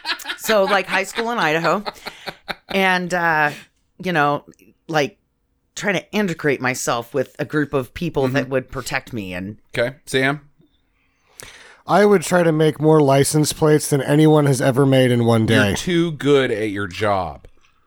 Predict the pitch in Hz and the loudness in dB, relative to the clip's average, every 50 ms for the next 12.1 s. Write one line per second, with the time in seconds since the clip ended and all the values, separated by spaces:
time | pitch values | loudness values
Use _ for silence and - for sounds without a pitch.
0 | _ _ _ _ - - 117 117 107 - 143 190 202 196 190 175 175 196 208 196 | _ _ _ _ -2 0 2 4 4 4 2 2 0 -2 -2 -2 -2 0 0 -2
1 | - - - 175 170 - - 170 170 - 165 165 143 143 - 165 147 185 190 185 | -4 -4 -4 -4 -4 -4 -6 -10 -8 -6 -6 -6 -2 0 2 2 4 4 4 4
2 | 190 156 160 160 113 127 156 165 160 156 180 175 170 156 160 160 151 - 160 160 | 4 2 0 -2 -2 2 2 2 4 4 4 4 4 4 4 4 4 4 2 0
3 | - 156 147 147 147 143 143 139 135 135 135 131 - - - - - - - - | 0 2 2 2 4 4 4 4 4 6 4 4 2 -2 -10 -20 -20 -20 -20 -20
4 | - - - _ - 123 - - 156 170 175 156 - - 170 170 165 - 175 156 | -20 -20 -12 _ -6 -6 -2 2 2 2 2 2 0 0 0 0 2 0 -2 0
5 | 139 156 165 165 147 156 160 151 147 135 131 123 123 131 131 - - - - 147 | 2 2 2 2 4 2 2 4 2 2 0 0 0 0 0 0 0 0 2 4
6 | 156 156 160 160 156 156 156 139 131 147 151 143 143 143 143 139 120 110 139 135 | 6 6 6 6 6 4 2 2 2 2 2 2 4 2 2 2 2 2 0 0
7 | 123 123 131 131 123 123 127 123 - - 139 131 - - 147 139 139 131 - 143 | 0 0 0 2 2 4 2 2 2 2 0 0 0 0 2 2 2 2 2 0
8 | 131 135 143 147 143 143 131 143 147 143 143 147 143 147 147 147 147 240 277 311 | 2 2 2 2 2 2 2 2 2 2 2 2 2 2 2 2 2 0 -2 -4
9 | 302 - 214 196 180 - 185 180 165 156 151 147 131 113 - - - - - - | -4 -4 -6 -6 -6 -4 0 2 4 6 6 6 4 2 -2 -4 -4 -4 -2 -2
10 | 165 156 175 175 165 160 139 117 123 - - - 254 277 - 202 185 165 - 170 | 0 2 2 4 4 2 2 0 -2 -2 -2 -2 -2 -2 -2 -2 -4 -4 -2 -4
11 | 170 170 160 160 160 165 165 160 156 147 143 - - 180 202 254 247 214 196 190 | -2 -2 -2 0 -2 -2 -2 -4 -4 -8 -8 -8 -4 -2 -2 -2 -2 -4 -6 -8
12 | 202 | -12